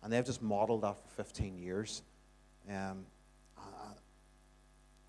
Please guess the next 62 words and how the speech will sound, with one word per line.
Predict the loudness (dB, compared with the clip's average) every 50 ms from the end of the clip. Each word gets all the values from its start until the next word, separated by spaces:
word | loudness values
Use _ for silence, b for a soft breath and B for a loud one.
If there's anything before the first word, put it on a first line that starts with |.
| -8 -2
and | 0
we | 2 2
have | 2 2
just, | 0 -2 -2 -2 -6 -4 -4
we | -2
have | 0 0
just | 0 0 4
loved | 6 8 8 8 8 8
that. | 8 8 8 6 0
It's | 6 10
taken | 10 10 10 10 6 4
us | 4 4 2
a |
bit | 0 0 2
longer | 4 6 6 8 6 6 6 2 0 0 -4 -12 -20 -20 -20 -20 -20 -8 -2
to | 2
do | 2 4 6
that. | 6 4 4 2 -4 -12 B B B B B -8 -2
So | 0 2
it | 4 4
has, | 4 4 4
you |
know, | 2 2
it's | 2 0
a | 0
journey | 2 4 4 4 4 2
we're, | 2 4 4 2 2 0 -6 -18 -20 -8 -2
we're | -2 -2
still | 0 0 -2 0 2 2
on, | 4 4 4 2 2 -2 b b b b -12 -8
but | -4 0
we | 2 4
love | 4 6 6 6
it. | 6 4 2
But | -2 -4
just | -4 -4 -2
how | 2 2 2 4
this | 2 2 -2 -4
place, | -4 0 2 2 2 2 -2 -6
guys, | -6 -4 -4 -4 -4 -6
you, | -12 -14 -16 -20 -20 -20 -20 -20 -20 -20 -20 -20 -20 -20 -20 -12 -8 -6
thank | -4 -4 -6 -6
you | -6
so | -6 -4 0 2 2 2 2
much. | 2 0 -2 -4 -6
For | -2 2
those | 4 4 4
of | 2 0
you | -2
that | -2 -2 -2
invest | -2 -2 0 0 0 0 -2 -6 -10
in | -10
us, | -10 -10
for | -10 -10 -6 -6
those | -6 -4
of | -4 -6
you | -6 -6
that | -6 -8
have | -12 -8 -2
prayed | 2 2 2 2 2
for | 2 0
us, | 0 0 -4